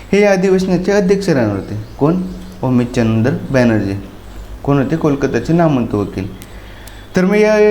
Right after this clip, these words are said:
या सर्वांनी मिळून सभेत भारतीय राष्ट्रीय सभा म्हणजे इंडियन नॅशनल काँग्रेसची स्थापना केली. त्यासाठी एक ब्रिटिश अधिकारी कोण होता? ॲलन ऑक्टिव्हियन ह्यूम या,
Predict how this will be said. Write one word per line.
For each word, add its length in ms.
या 180
सर्वांनी 400
मिळून 280
सभेत 340
भारतीय 380
राष्ट्रीय 420
सभा 340
म्हणजे 400
इंडियन 420
नॅशनल 300
काँग्रेसची 500
स्थापना 420
केली. 320
त्यासाठी 440
एक 240
ब्रिटिश 320
अधिकारी 340
कोण 180
होता? 260
ॲलन 320
ऑक्टिव्हियन 560
ह्यूम 260
या, 160